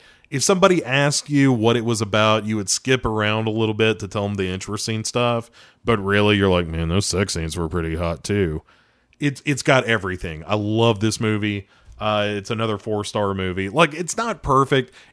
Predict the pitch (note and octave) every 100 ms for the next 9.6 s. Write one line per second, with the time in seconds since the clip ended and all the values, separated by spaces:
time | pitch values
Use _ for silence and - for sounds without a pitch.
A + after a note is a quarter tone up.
0 | - F3+ D#3 E3 D3+ A#2+ G#2+ A#2 A2 G#2+
1 | G#2 G2 F#2 F2+ _ _ _ _ - -
2 | - - C#3+ C#3+ B2+ D3 D3 C3 A#2+ A2+
3 | G#2+ G2 F#2+ F#2 F#2 F2+ F2 G2 G2+ G2+
4 | G2+ F#2 G#2 G#2 G2 F#2+ F#2+ F2+ F2 F2
5 | F#2 G2 G2 G2 _ _ D3 D#3 E3+ E3
6 | D3 - B2 A#2 - - B2+ A#2+ A#2 A#2+
7 | F#2 A#2+ - D3 C#3+ C3 G2+ - - F#2+
8 | G2 G#2+ A2+ - _ _ _ _ - C3+
9 | A#2+ A2+ G#2 A2 A2 G2+